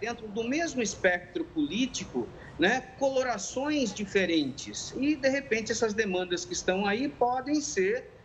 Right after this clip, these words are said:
sim, acolhidas dentro de partidos já existentes.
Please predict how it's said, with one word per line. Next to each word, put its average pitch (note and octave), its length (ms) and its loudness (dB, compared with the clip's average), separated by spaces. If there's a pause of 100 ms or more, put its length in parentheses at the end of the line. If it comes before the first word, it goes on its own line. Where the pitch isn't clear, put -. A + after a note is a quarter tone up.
sim, A#3+ 440 0
acolhidas G#3 760 2
dentro F#3+ 320 0
de F#3+ 100 -6
partidos F3+ 760 0
já E3+ 160 4
existentes. F3 720 0